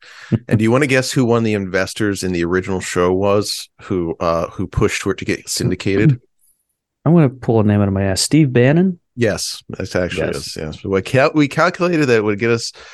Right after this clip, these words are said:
Speaker 2: it would get us to make, uh, to syndication. We were wrong by a factor of five. So they were, they undershot what they were gonna make. Uh,
Speaker 1: Fucking
Speaker 2: yes.
Speaker 1: morons.
Speaker 2: Steve Bannon, uh, <laughs> political strategist and investment banker.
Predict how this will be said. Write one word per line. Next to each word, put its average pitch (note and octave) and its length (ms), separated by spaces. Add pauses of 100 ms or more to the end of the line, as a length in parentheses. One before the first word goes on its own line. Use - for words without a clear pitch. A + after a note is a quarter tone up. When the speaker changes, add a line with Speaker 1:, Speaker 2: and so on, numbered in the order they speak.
(340)
Speaker 2:
it B2+ 40
would B2 200
get C3 140
us D3 120
to B2+ 100
make, A#2+ 400
uh, G2+ 240
to G2+ 140
syndication. G#2+ 680
We G2 100
were F#2+ 120
wrong G#2 320
by F#2 140
a E2+ 60
factor F#2+ 400
of D#2+ 80
five. A1+ 480
So E2+ 240
they F2 240
were, E2 320
they F#2 220
undershot G2+ 640
what F2+ 120
they E2 100
were D#2+ 80
gonna D#2+ 160
make. D2 320 (220)
Uh, E2+ 240 (280)
Speaker 1:
Fucking B2+ 160
Speaker 2:
yes. A2 140
Speaker 1:
morons. A#2 720 (220)
Speaker 2:
Steve D3 480
Bannon, A2+ 580 (160)
uh, F2 340 (240)
<laughs> A2 60 (840)
political E3 380
strategist C3+ 960
and G2+ 160
investment G2 540
banker. E2+ 580